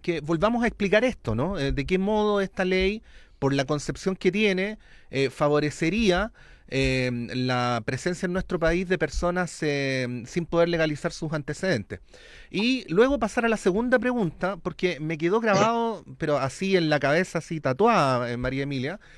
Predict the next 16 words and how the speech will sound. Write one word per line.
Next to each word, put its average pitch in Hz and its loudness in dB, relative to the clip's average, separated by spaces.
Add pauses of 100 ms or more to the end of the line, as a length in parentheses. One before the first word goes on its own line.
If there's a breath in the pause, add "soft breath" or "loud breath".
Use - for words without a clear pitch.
(240 loud breath)
una, 170 0
una 170 -2
entrevista 196 -2
que 202 -4
le 190 2
hizo 196 -2
una 196 -2
vez 202 -2
Eduardo 190 0
Taller, 214 0
donde 170 -4
me 147 -2
dijo 185 -4
algo 208 0
tan 240 -2
categórico 226 0